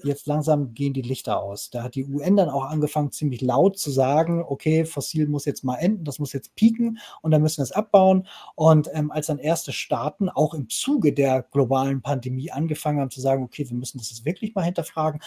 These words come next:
da hat meine ausgerechnet, wie viel Stranded Assets wird's dann geben, also Anlagen, die du nicht weiter betreiben darfst, weil's ein Diktum gibt, dass fossil nicht mehr erlaubt ist und so weiter, so, dann hast du deine abgeschriebenen Anlagen,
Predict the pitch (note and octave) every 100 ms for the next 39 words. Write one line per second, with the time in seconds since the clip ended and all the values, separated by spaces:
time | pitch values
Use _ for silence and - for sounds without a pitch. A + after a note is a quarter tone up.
0 | - - A#2+ C3 A#2+ C3 D3 - C3+ C3+
1 | D3+ A#2 B2+ C#3+ C#3+ C3 - - B2+ C3
2 | B2 - - - E3+ - E3+ E3 - D#3
3 | C#3+ D#3+ F#3+ - C3 B2+ B2 - - -
4 | - - - F3 F3+ D3 C#3+ C#3 C#3+ B2+
5 | C3 C3+ C3+ C3+ B2+ A2+ - A#2+ B2+ D3
6 | D3+ F3+ - B2 A#2+ B2 - - - A#2+
7 | D#3 D3+ D3 C#3 B2 C#3 - - B2 -
8 | - _ - C3 - C#3+ B2+ - B2+ B2
9 | A#2 A2+ _ B2+ D3 A#3+ B3 A3+ G#3+ F3
10 | D#3+ D#3+ E3 D3+ D3+ D3+ - - B2 D#3
11 | D#3 D3 D#3 D#3 - D3 C3+ A#2 D3